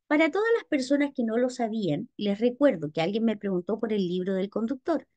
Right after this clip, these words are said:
Les recuerdo que ingresando a practicatest punto c l, usted ingresa donde dice, eh, temarios.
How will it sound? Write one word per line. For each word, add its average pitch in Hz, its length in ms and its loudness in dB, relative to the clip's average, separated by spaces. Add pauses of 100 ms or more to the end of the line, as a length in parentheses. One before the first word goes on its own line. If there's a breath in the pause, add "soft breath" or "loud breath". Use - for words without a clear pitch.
(320 loud breath)
Les 277 160 6
recuerdo 302 480 0
que 170 80 -2
ingresando 190 840 0 (100)
a 208 180 0
practicatest 302 720 -4
punto 196 280 -4
c - 160 -6
l, 175 400 0 (340)
usted 269 300 0
ingresa 330 580 2
donde 202 340 2
dice, 240 600 0 (340)
eh, 170 1040 2 (880)
temarios. 294 800 4